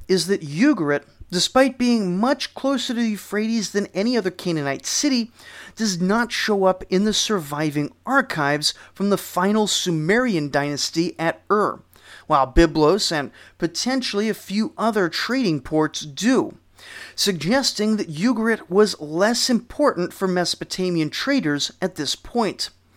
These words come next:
But still, Ugarit follows the general cultural trends.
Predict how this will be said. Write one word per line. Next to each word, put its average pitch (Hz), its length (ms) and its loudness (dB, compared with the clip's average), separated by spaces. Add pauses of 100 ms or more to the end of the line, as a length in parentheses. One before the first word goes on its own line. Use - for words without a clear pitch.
(580)
But - 120 -2
still, 320 360 4
Ugarit 240 480 -2
follows 220 540 0
the 208 120 -4
general 180 540 0
cultural 151 600 -4
trends. - 800 -2